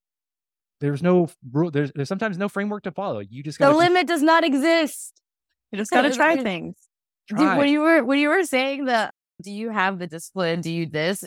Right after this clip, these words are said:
Speaker 2: All I could think about was, "Do you have the ability to be told yes and then be ghosted?" Ralph Barbosa, I am talking to you. I hope this clip goes viral on the internet.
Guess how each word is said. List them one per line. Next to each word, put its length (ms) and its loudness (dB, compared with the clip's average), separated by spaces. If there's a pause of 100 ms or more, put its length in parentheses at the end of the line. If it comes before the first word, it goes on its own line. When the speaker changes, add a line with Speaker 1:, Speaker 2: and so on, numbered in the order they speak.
Speaker 2:
All 120 0
I 80 0
could 140 -6
think 160 -4
about 260 -2
was, 300 -8 (460)
"Do 80 0
you 260 2
have 320 2
the 120 -2
ability 480 -2
to 120 -12
be 100 -6
told 380 -6
yes 400 0
and 140 -4
then 160 -2
be 140 -6
ghosted?" 680 -2
Ralph 280 -8
Barbosa, 440 -4
I 180 0
am 140 -4
talking 400 -12
to 100 -14
you. 420 -8
I 100 2
hope 240 0
this 160 -2
clip 280 0
goes 240 2
viral 360 0
on 160 -2
the 140 -4
internet. 440 -4